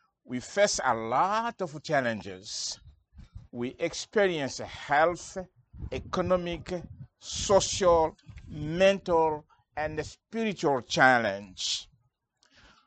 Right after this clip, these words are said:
Uncertainty about tomorrow can cause stress,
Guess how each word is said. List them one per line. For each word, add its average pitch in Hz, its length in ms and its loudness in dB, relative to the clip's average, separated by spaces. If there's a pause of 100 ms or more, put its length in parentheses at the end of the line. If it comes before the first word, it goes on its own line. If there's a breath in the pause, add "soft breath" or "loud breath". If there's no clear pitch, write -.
(180 soft breath)
Uncertainty 208 1080 0
about 165 400 2 (160)
tomorrow 156 680 2 (300)
can 147 200 -4
cause 175 680 2
stress, - 720 2